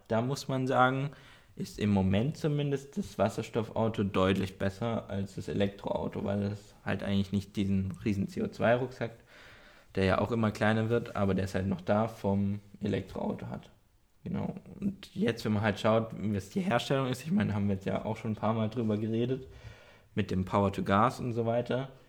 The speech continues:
Da sieht man natürlich dann, dass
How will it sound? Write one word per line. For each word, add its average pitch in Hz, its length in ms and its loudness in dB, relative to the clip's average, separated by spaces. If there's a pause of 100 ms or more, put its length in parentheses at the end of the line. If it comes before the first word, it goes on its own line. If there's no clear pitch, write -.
(220)
Da 117 240 8
sieht 127 160 -4
man 117 100 2
natürlich 113 600 2
dann, 107 600 4
dass - 540 -2